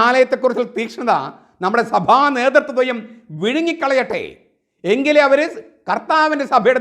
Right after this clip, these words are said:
നേതൃത്വമാകൂ, കർത്താവിൻ്റെ സഭയുടെ നേതൃത്വമാകൂ. ഈ അൽമായര് കാണിച്ച തീക്ഷ്ണത സഭാ നേതൃത്വത്തിൽ ഇരിക്കുന്നവർ കാണിക്കണം. കർത്താവിന് വേണ്ടി മരിക്കണം, മരിക്കണമെന്ന് അൾത്താരയിൽ വെച്ച് എത്രയോ പ്രാവശ്യം നിങ്ങൾ പറയണു.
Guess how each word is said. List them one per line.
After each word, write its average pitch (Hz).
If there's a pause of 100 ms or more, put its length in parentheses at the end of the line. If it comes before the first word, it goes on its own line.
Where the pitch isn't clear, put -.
നേതൃത്വമാകൂ, 202 (1040)
കർത്താവിൻ്റെ 240
സഭയുടെ 202
നേതൃത്വമാകൂ. 143 (2000)
ഈ 202 (140)
അൽമായര് 294
കാണിച്ച 269 (100)
തീക്ഷ്ണത 220 (720)
സഭാ 202 (160)
നേതൃത്വത്തിൽ 294
ഇരിക്കുന്നവർ 269 (120)
കാണിക്കണം. 208 (1700)
കർത്താവിന് 302
വേണ്ടി 302 (100)
മരിക്കണം, 294
മരിക്കണമെന്ന് 285
അൾത്താരയിൽ 277
വെച്ച് 285
എത്രയോ 302
പ്രാവശ്യം 254
നിങ്ങൾ 233
പറയണു. 180